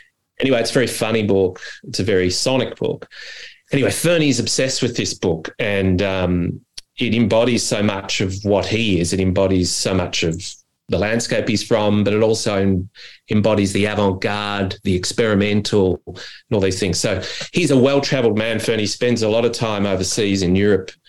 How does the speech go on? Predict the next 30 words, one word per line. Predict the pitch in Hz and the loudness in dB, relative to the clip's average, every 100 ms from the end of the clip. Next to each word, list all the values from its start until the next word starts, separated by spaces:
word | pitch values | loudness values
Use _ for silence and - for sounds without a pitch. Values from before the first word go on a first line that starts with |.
| - _ _ - | -20 _ _ -2
in | 107 | 2
all | 113 104 | 4 2
kinds | - 110 101 | 0 0 0
of | 98 - | -2 -2
coteries, | 107 104 107 95 92 95 - 107 | -2 0 2 2 2 0 -2 -2
and | 104 | 0
he | 110 | 4
always | 120 117 104 101 - - _ - | 6 6 4 0 -6 -12 _ -6
kind | 113 104 | -2 0
of | 92 - - _ _ | -2 -6 -10 _ _
delights | - 113 120 127 135 - | -2 2 2 0 -4 0
in | 104 98 | 2 2
bringing | 113 104 101 | 2 2 2
out | 95 - | 0 -2
this | 92 | -4
book | - 98 92 - - - | 0 0 0 -8 -18 -10
in | - 110 | 0 2
the | |
most | 107 101 - | 2 0 -2
highfalutin | - 104 - 98 104 98 95 90 90 - | -2 -2 0 2 2 2 2 2 0 0
European | 107 95 - 104 95 87 85 | 2 2 0 -2 0 0 0
kind | 107 90 | -2 -2
of | |
salons | - - 98 90 90 | -2 0 2 2 2
and | 95 101 | 2 4
reading | 120 143 143 127 95 - - - - _ _ | 4 2 0 0 0 -4 -12 -18 -20 _ _
from | - 117 | 0 2
this | 113 | 2
very | 104 110 123 139 131 113 98 | 0 0 2 2 2 2 2
raucous, | 101 101 131 147 - 92 - - - | 2 6 6 6 4 -2 -2 -4 -6